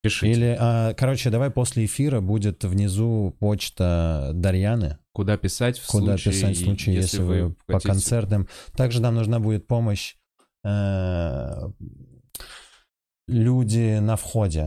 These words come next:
Speaker 2: на входе на мероприятие, как это, хостес, встречающие. Мы хотим добрать, э, штат, чтобы было так, как, э,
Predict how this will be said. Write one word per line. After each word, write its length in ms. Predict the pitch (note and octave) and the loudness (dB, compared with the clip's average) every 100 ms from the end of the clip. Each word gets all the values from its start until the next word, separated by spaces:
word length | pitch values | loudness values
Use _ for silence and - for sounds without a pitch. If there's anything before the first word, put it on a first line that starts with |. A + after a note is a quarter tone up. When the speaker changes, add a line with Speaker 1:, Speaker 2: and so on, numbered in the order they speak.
| F2+ | 0
Speaker 2:
на 140 | G2 | 0
входе 320 | - A#2 G2 | 0 0 2
на 80 | F#2+ | 2
мероприятие, 1080 | F#2 F#2 G2+ G#2+ B2+ - F#2 F2 F2 F2+ F#2 | 2 0 0 0 -2 0 0 2 0 -2 -6
как 200 | - E2 | -6 -4
это, 220 | F#2 E2+ | 0 0
хостес, 480 | E2 A2+ A2 - F2 | 0 0 0 2 0
встречающие. 1080 | - - F#2 - G#2 G2+ - - F2 E2+ F2 | 0 -2 -2 0 0 0 -2 0 0 0 0
Мы 440 | G2 - G#2 G2 | -4 -4 0 0
хотим 440 | F2+ F2+ - F#2 E2+ | 0 -2 0 0 2
добрать, 580 | F2+ F2 F#2 F2 - - | 2 2 2 0 -2 -2
э, 240 | E2+ E2 | 0 2
штат, 400 | E2+ - F#2 G2 | 0 0 0 0
чтобы 680 | - - F2+ D#2+ F2 E2+ F2 E2+ | -2 0 0 2 2 2 0 0
было 320 | F#2+ G2 F2+ | 0 2 0
так, 320 | - G2 G2 | 0 -2 0
как, 320 | F#2+ - - F#2 | -2 -2 -2 0
э, 380 | F2 E2+ E2 | 2 2 0